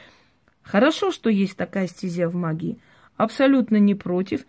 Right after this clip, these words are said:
Пожалуйста, это всё случайно не приходит. Я вам говорила, что силы через людей передают определённые вещи, которые пригодятся колдунам для их работы. Может быть, и,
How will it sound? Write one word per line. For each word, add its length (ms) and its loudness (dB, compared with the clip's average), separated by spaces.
Пожалуйста, 600 2
это 160 -2
всё 320 -2
случайно 540 4
не 160 6
приходит. 680 0
Я 160 0
вам 180 4
говорила, 400 2
что 220 -8
силы 460 2
через 340 -2
людей 320 0
передают 840 2
определённые 680 0
вещи, 300 -4
которые 400 -4
пригодятся 680 -4
колдунам 640 2
для 120 0
их 160 0
работы. 460 -2
Может 380 2
быть, 200 0
и, 140 -2